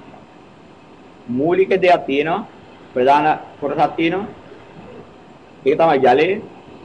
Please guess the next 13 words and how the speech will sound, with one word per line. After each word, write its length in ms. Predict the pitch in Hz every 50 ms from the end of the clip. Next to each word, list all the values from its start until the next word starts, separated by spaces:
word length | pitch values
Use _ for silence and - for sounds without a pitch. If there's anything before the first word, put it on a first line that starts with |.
| - - - - - - - -
ඒ 140 | - 151 156
ජලයට 460 | 147 127 117 131 151 170 175 180 - 214 214 - - - - - - - - - - - - - - - - - - - - - - - - - - - - - - - - - - - - - - - - - - - - - - -
කාට 300 | - - 123 127 151 165
සහ 120 | 165 151 170 170 180 - - - - -
සීනි 300 | - - 135 151 165 170
එකතු 200 | 151 143 147 147
කරලා, 300 | 147 156 156 165 185 208 - - - - - - - -
උණු 220 | - 113 131 147 139
කර, 160 | 160 151 127 131 127 - - - - 120 113
ඒ 120 | 101 98 123
උෂ්ණය 280 | 127 120 - 156 156 156
එකතු 200 | 135 127 123 143
කරලා 320 | 151 156 160 175 - 233